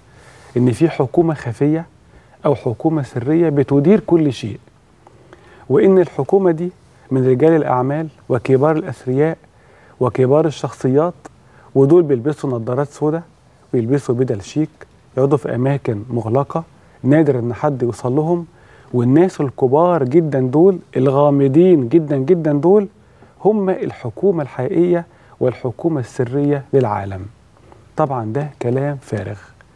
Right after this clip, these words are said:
واللي بيقوله ما عندوش اطلاع على علم السياسة ولا اطلاع على العلاقات الدولية ولا تاريخ الصراعات، والكلام ده بيغذي اليأس في نفوس الناس.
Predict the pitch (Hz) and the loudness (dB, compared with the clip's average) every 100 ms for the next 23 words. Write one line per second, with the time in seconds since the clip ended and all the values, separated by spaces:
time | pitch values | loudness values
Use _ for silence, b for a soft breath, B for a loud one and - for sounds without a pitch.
0 | b b b b - 190 208 156 139 156 | b b b b 2 4 4 2 -2 -2
1 | 151 147 _ 127 120 131 147 127 - 123 | -4 -6 _ -6 -4 -4 -4 -6 -8 -4
2 | 139 135 123 110 117 135 113 - 127 147 | 0 0 -2 -2 -4 -4 -4 -4 -2 -2
3 | 139 147 b b b b b 143 143 135 | -4 -12 b b b b b 2 2 -4
4 | 117 120 135 120 107 107 107 147 143 147 | -6 -4 -2 -2 -4 -8 -4 -6 -4 -4
5 | 120 120 147 151 156 _ - 151 143 - | -2 0 0 0 -4 _ 2 4 2 -2
6 | 120 139 131 - 120 107 107 101 - _ | -4 -4 -8 -8 -6 -6 -8 -12 -20 _
7 | - B B B B B 131 120 - 151 | -20 B B B B B -2 0 2 2
8 | 214 190 190 - 123 127 131 127 185 147 | 2 0 -4 -6 -8 -2 -2 0 -2 -2
9 | 135 135 143 190 - 139 120 131 123 165 | -2 2 2 0 0 -2 0 -2 0 -2
10 | 151 123 107 101 110 - | -2 -4 -4 -6 -10 -18